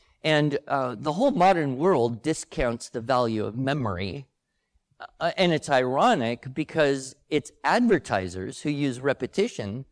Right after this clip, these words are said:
to drive really stupid stuff into your brain, right?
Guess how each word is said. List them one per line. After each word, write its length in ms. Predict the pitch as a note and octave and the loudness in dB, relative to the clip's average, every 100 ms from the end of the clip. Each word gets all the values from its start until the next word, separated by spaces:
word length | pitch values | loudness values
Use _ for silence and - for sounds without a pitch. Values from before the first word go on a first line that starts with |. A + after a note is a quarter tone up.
| _ - | _ -4
to 140 | D#3+ | -4
drive 440 | C3+ D3+ C#3+ C#3 C3 | -2 2 2 2 0
really 480 | C3+ F3 F#3 E3 | 2 4 4 2
stupid 680 | C3+ - - F#3 F3 C#3+ A#2+ | -2 -8 -2 0 0 -4 -8
stuff 580 | - - - G#3+ B2 - | -8 -4 2 4 4 0
into 340 | - E3 D#3 D3+ | -6 -4 -2 -4
your 160 | A#2+ | -4
brain, 680 | A2+ C3+ G#3 G3 G2+ G2+ A#3+ - _ _ _ _ _ - | -6 0 2 2 0 -4 -8 -10 _ _ _ _ _ -4
right? 300 | C#3 E3 | 0 0